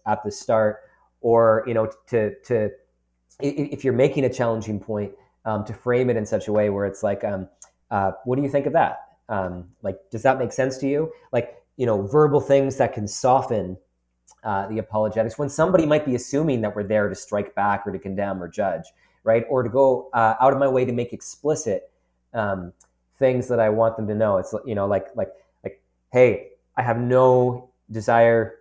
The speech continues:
to insult you. Uh, you seem like a really smart person. You seem really passionate and you're caring about this.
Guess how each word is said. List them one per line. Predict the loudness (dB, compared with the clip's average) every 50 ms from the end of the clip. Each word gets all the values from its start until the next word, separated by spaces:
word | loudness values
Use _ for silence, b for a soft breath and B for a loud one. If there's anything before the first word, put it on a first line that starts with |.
| -8
to | -4
insult | -4 -4 -4 0 2 2 2 2 2
you. | 2 2 4 4 2 0 -2 -8 -14 _ _ _ -2
Uh, | 0 0 0 0
you | -4
seem | -6 -2 0 0 2 4
like | 4 2 2 0
a | 0
really | 2 2 2 2 0 -2
smart | -2 -4 -2 0 2 2 2 0 0 0
person. | -2 -2 0 0 -6
You | -6
seem | -4 -4 -2 -2
really | 0 -2 -2
passionate | -6 -4 -4 -4 -4 -4 -6 -6 -6
and | -6
you're | -6 -6
caring | -4 -4 -2 -2 -2
about | 0 0 -2 -2 2
this. | 2 2 2 2 -2